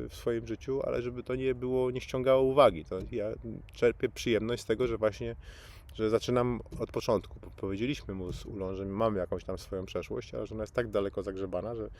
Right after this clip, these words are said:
żeby tego w ogóle nie brać pod uwagę, nie? Żebyśmy nie, nie mieli żadnych, żadnych, e, ulg, bo te, bo te działania ulgowe są moim zdaniem niebezpieczne.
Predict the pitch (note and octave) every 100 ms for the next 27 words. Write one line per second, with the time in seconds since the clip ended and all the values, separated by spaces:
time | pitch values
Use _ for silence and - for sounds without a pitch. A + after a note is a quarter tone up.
0 | - - - G2+ - A2 G#2+ A#2+ A#2 A#2
1 | A2 - A#2 G#2 F2 D#2 F2+ A#2 A2 G2+
2 | - G#2 G#2 G#2 A2 A2 G#2 G#2+ G#2+ G2+
3 | - - - - - - A2 G#2+ G#2+ -
4 | - A2 G#2+ - B2 C#3 D#3+ B2 A2 -
5 | A2+ G#2+ A2+ A2+ A2 A2+ A#2+ - G#2+ G#2+
6 | A2+ A#2+ A2 G#2+ G#2+ - - - - -
7 | G2+ G#2 G#2 G2 G#2 G2+ G2+ G#2 - -
8 | - A#2 G#2 - - A2+ A2 - D#2+ D2+
9 | -